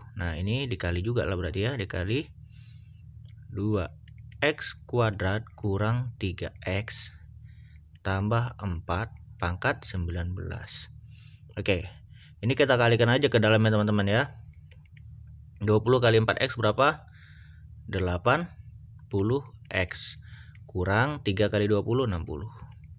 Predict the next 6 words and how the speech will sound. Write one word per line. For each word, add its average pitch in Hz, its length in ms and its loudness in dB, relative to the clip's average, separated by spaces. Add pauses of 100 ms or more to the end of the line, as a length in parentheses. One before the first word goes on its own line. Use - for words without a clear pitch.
(1300)
Nah, 87 400 -6 (1200)
nah, 87 160 -8
dikali 101 800 -4
dua 90 400 -4 (320)
X 151 320 0
kuadrat 107 640 0